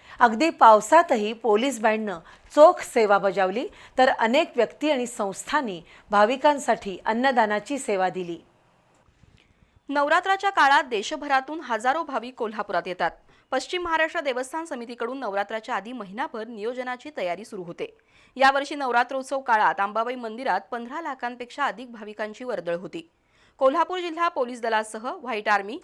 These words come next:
Speaker 2: अनिरुद्ध उपासना ट्रस्ट, होमगार्ड, देवस्थान समितीचे सुरक्षा रक्षक, सीसीटीव्ही नियंत्रण कक्ष यांनी सुरक्षेची जबाबदारी चोखपणे सांभाळली, तर श्रीपूजकांनी रोज सुंदर महापूजा बांधून भाविकांना तृप्त केलं.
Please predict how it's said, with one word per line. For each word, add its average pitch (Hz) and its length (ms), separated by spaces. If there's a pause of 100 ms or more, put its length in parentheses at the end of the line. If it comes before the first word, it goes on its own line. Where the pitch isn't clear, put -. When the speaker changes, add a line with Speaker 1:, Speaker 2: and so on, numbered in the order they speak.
Speaker 2:
अनिरुद्ध 220 380
उपासना 196 500
ट्रस्ट, 214 400 (240)
होमगार्ड, 214 420 (240)
देवस्थान 269 420
समितीचे 262 500
सुरक्षा 214 380
रक्षक, 202 300 (320)
सीसीटीव्ही 330 480
नियंत्रण 240 420
कक्ष 226 300
यांनी 208 380
सुरक्षेची 285 600
जबाबदारी 220 560 (200)
चोखपणे 254 420
सांभाळली, 180 460 (540)
तर 311 120
श्रीपूजकांनी 330 760
रोज 285 240
सुंदर 277 400
महापूजा 285 500
बांधून 226 420
भाविकांना 233 540
तृप्त 220 360
केलं. 175 180